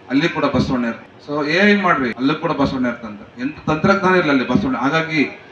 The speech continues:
ವಿದ್ಯಾರ್ಥಿಗಳಿಗೆ ಬಸವಣ್ಣನ ಬಗ್ಗೆ ಒಂದು ಅಧ್ಯಾಯವನ್ನ, ಸೈನ್ಸ್ ನೀವ್ ಏನ್ ಬೇಕಾದ್ರೂ ಓದ್ಕೊಳ್ರಿ, ಆದ್ರೆ ಒಂದು ಅಧ್ಯಯನವನ್ನ ಬಸವಣ್ಣನ ಬಗ್ಗೆ ಇಡ್ಲೇಬೇಕು ಅಂತ ಆಗ್ರಹ ಮಾಡ್ತೀನಿ. ಸೈನ್ಸ್, ಆರ್ಟ್ಸ್, ಕಾಮರ್ಸ್ ಯಾಕೆ ಆಗ್ಬೇಕು ಅಂತಂದ್ರೆ, so ಇದು ದೊಡ್ಡ ಚಳುವಳಿ ಇದು. ಆಮೇಲೆ ನಾನು ವೇದಿಕೆ ಮೇಲೆ ಬಂದಾಗ ಅಬ್ಸರ್ವೇಷನ್ ಮಾಡಿದ್ರೆ ಬಹಳ ಖುಷಿ ಆಯ್ತು. ಉಪನ್ಯಾಸ ನೀಡಿದಂತ ಮೇಡಮ್ ತುಂಬಾ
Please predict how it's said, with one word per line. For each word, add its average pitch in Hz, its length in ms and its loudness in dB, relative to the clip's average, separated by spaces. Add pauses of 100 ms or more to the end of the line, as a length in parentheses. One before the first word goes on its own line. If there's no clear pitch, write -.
(180)
ವಿದ್ಯಾರ್ಥಿಗಳಿಗೆ 180 1120 2 (200)
ಬಸವಣ್ಣನ 175 440 2
ಬಗ್ಗೆ 139 520 0
ಒಂದು 220 280 4
ಅಧ್ಯಾಯವನ್ನ, 151 540 4 (360)
ಸೈನ್ಸ್ 202 340 2
ನೀವ್ 175 140 0
ಏನ್ 196 100 4
ಬೇಕಾದ್ರೂ 202 280 4
ಓದ್ಕೊಳ್ರಿ, 170 520 2
ಆದ್ರೆ 156 200 -2
ಒಂದು 160 320 4
ಅಧ್ಯಯನವನ್ನ 156 560 2 (160)
ಬಸವಣ್ಣನ 147 360 2
ಬಗ್ಗೆ 139 180 0
ಇಡ್ಲೇಬೇಕು 139 400 2
ಅಂತ 131 80 -4
ಆಗ್ರಹ 117 320 -4
ಮಾಡ್ತೀನಿ. - 580 -12
ಸೈನ್ಸ್, 151 560 0
ಆರ್ಟ್ಸ್, 139 420 0
ಕಾಮರ್ಸ್ 135 360 2
ಯಾಕೆ - 260 0
ಆಗ್ಬೇಕು 175 420 0
ಅಂತಂದ್ರೆ, 156 580 -4 (160)
so 175 160 0
ಇದು 170 180 -2
ದೊಡ್ಡ 151 220 0
ಚಳುವಳಿ 208 500 4
ಇದು. 104 380 -4
ಆಮೇಲೆ 175 260 0
ನಾನು 175 340 4
ವೇದಿಕೆ 185 320 2
ಮೇಲೆ 180 240 -2
ಬಂದಾಗ 156 400 -2
ಅಬ್ಸರ್ವೇಷನ್ 147 580 -2
ಮಾಡಿದ್ರೆ 139 280 -2
ಬಹಳ 135 140 2
ಖುಷಿ 139 280 -4
ಆಯ್ತು. 151 440 -4
ಉಪನ್ಯಾಸ 160 420 -4
ನೀಡಿದಂತ 143 460 -2
ಮೇಡಮ್ 131 340 0
ತುಂಬಾ 135 260 -4